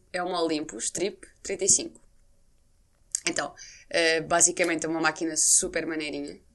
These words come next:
ok? Contudo, não é daquelas em que tiras só a foto e tá feito. Ehm, tens que, tens que, tens aqui umas opções e tens que programar. Eh, tens que pôr o iso, que é o que vem no, no rolo,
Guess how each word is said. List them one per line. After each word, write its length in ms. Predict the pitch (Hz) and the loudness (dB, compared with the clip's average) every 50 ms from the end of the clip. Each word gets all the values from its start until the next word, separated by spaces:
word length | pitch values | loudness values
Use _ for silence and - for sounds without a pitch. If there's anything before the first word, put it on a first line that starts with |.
| _ - | _ -20
ok? 380 | - - - 151 143 - 214 - - - - - - - _ | -18 -8 -2 -2 -2 -2 -4 -10 -8 -8 -8 -8 -8 -8 _
Contudo, 460 | - 196 208 202 190 165 151 143 160 | -2 -2 -2 0 -2 -4 -2 0 0
não 120 | 170 170 | 0 2
é 80 | 180 180 | 2 2
daquelas 440 | 175 185 185 196 185 185 185 190 185 | 2 0 2 2 2 2 2 2 2
em 100 | 190 180 | 0 0
que 80 | 180 | -2
tiras 240 | - 190 180 185 185 | -4 -4 -4 -2 -2
só 160 | - - 190 | -2 0 -2
a 40 | 185 185 | -2 -2
foto 320 | - 202 202 202 214 202 | -4 -6 -6 -6 -6 -8
e 40 | 202 | -6
tá 140 | - 196 196 | -6 -8 -8
feito. 500 | - - - - - - - - - _ _ _ _ _ | -6 -8 -8 -8 -8 -12 -14 -14 -14 _ _ _ _ _
Ehm, 560 | 160 160 160 160 160 160 160 160 160 156 156 - | -6 -2 0 0 0 0 -2 -2 -4 -6 -8 -8
tens 220 | _ 180 170 165 - | _ -4 -4 -4 -4
que, 260 | - - - - - | -6 -10 -16 -16 -16
tens 240 | - - 175 170 - | -8 -6 -4 -4 -4
que, 420 | - - 170 165 160 160 156 156 156 | -4 -2 -2 -2 0 -2 -2 -4 -6
tens 160 | 180 175 170 | -6 -6 -6
aqui 200 | 165 165 156 151 | -6 -6 -8 -8
umas 180 | 147 147 147 | -8 -8 -8
opções 560 | 151 147 147 - - 226 254 320 330 - - - _ - - - - - | -10 -8 -6 -4 -2 -2 -2 -2 -2 -6 -8 -8 _ -20 -20 -20 -20 -10
e 80 | - 208 | -10 -4
tens 220 | 202 202 196 - | -2 2 2 2
que 80 | - - | 0 -2
programar. 560 | - 185 185 175 165 165 156 147 131 - - _ _ _ _ _ _ _ _ _ _ | -4 -2 -2 -2 0 -2 -2 -4 -6 -8 -12 _ _ _ _ _ _ _ _ _ _
Eh, 380 | - - - 147 147 147 143 143 | -10 -8 -8 -6 -6 -8 -8 -8
tens 220 | - 165 156 - | -6 -4 -4 -4
que 80 | - _ | -6 _
pôr 160 | 160 160 156 | -6 -4 -2
o 100 | 156 160 | -2 0
iso, 400 | 202 233 247 233 247 254 254 254 _ _ _ _ _ | 0 0 -2 -4 -6 -8 -10 -14 _ _ _ _ _
que 100 | - 151 | -6 -4
é 80 | 147 | -4
o 60 | 143 143 | -4 -4
que 140 | - - 147 143 143 143 139 139 139 139 143 - _ - | -6 -12 -10 -10 -10 -10 -10 -12 -14 -16 -18 -20 _ -10
vem 160 | - 156 156 151 | -6 -6 -4 -4
no, 240 | 156 147 147 147 | -4 -4 -2 -4
no 140 | 143 147 151 | -4 -4 -6
rolo, 460 | 151 - 165 202 226 247 262 262 269 | -6 -2 2 6 6 6 6 4 -4